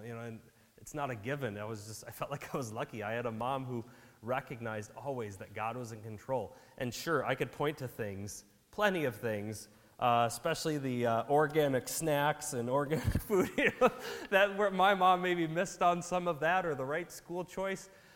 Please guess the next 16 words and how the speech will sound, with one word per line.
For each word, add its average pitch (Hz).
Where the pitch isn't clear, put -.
But 156
she 202
knew 202
that 160
that -
wasn't 165
what 151
was 135
going 165
to 143
make 143
me 151
or 127
my 120
other 135
siblings 113